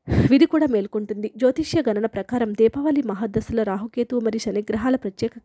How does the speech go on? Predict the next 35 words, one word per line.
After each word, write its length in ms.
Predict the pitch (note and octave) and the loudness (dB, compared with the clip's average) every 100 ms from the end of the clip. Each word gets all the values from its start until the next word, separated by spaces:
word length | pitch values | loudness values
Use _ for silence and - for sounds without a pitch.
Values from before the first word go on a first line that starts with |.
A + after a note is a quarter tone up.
| _ _ _ | _ _ _
అనుగ్రహం 540 | G#3 A3 G3+ G#3+ A3+ | -2 0 0 -2 -4
ఉంటుంది. 360 | A3+ G3 G#3 G#3 G3+ - - - | -4 -2 -2 0 -2 -8 -20 -14
ఈ 100 | - | 0
రాశి 260 | C#4+ C#4+ D4+ | 4 4 4
చాలా 260 | - G#3+ A3 | 0 0 2
లాభాలను 520 | G#3+ F#3 G#3 B3 B3+ | 2 -2 -2 -2 0
ఇస్తూ 260 | G#3+ - G#3 | -2 -4 -2
ఉంటుంది. 380 | G3+ G3+ G#3 A3 | -2 -2 0 -2
కాబట్టి 420 | - A3 G#3 A3 | 0 0 2 0
దీపావళి 480 | G#3 G#3 C4 C#4 B3 | 0 0 0 -2 0
రోజున 280 | G#3+ G#3 A3+ | 0 0 0
ఈ 80 | G3+ | 0
ఆరు 200 | F#3+ G#3+ | -2 -2
రాశుల 260 | C#4 - A#3 | -2 -2 -4
వారికి 200 | A#3 - | -4 -6
శుభం 240 | G3+ G#3+ | -6 -6
కలగబోతుందని 680 | G#3+ G3 A3 A3+ - G#3 G#3 | -4 -4 -2 -4 -4 -4 -4
జ్యోతిష్య 440 | G#3+ A#3+ A#3 D4 C4 | 0 -2 -2 -4 -6
నిపుణులు 320 | B3+ A3+ G#3+ | -6 -6 -6
తెలియజేస్తూ 540 | G3 F#3+ G#3+ A#3+ - G3+ | -6 -8 -8 -10 -6 -4
ఉన్నారు. 320 | F#3+ G3 G#3+ - - - - - | -2 0 0 0 -14 -20 -20 -2
దానిలో 320 | C4+ D4+ D#4+ C#4+ | 2 4 4 2
మొట్టమొదటి 500 | G3+ - C#4+ D4 - | 0 -2 -2 0 -2
రాశి 240 | A#3 A#3+ | -4 -4
మేషరాశి 500 | G3+ G3 A3+ A3 - | -6 -4 -2 -2 -2
వారు. 200 | G#3 G3+ | -4 -4
ఈ 140 | - C4+ | -4 0
రాశి 280 | B3+ C4 D#4 | 0 0 -2
వారికి 300 | A#3 A3+ A#3+ | -2 0 -2
ఆత్మవిశ్వాసంతో 800 | G3 - G#3+ - C4+ C4 B3+ | -2 -6 -10 -6 -8 -8 -6
నిండి 240 | A#3+ G3+ G#3+ | -4 -2 -2
ఉంటుంది. 360 | G3 G3+ G#3 G#3+ | -2 -4 -4 -4
లక్ష్మీదేవి 480 | G#3 - A#3 A#3+ A3 | -6 -6 -2 0 0
అనుగ్రహం 400 | G#3 A#3+ A3 A3+ | -2 -4 -6 -4
వలన 220 | G3+ A#3 | -2 -2